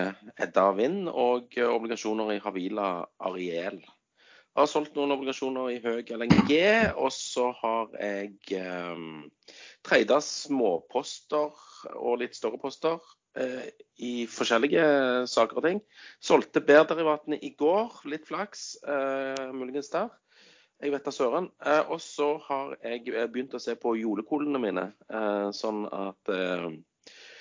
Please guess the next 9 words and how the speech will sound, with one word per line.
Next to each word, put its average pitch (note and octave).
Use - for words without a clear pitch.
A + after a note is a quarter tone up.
begynner C3+
allerede A2+
nå G#2+
å -
posisjonere G#2+
meg A#2+
da F2+
for, F2
for, E2